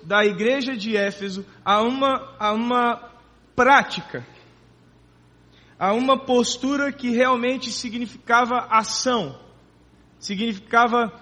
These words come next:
é, relacionamento, movimento. Ele estava conduzindo a igreja em um movimento,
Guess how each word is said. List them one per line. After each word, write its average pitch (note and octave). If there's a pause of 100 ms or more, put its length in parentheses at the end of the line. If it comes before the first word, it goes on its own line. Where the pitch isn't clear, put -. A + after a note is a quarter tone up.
(260)
é, G3 (240)
relacionamento, A3 (1300)
movimento. A3 (600)
Ele F3+
estava B3
conduzindo B3
a B3
igreja A#3 (720)
em A3+
um B3+
movimento, G#3+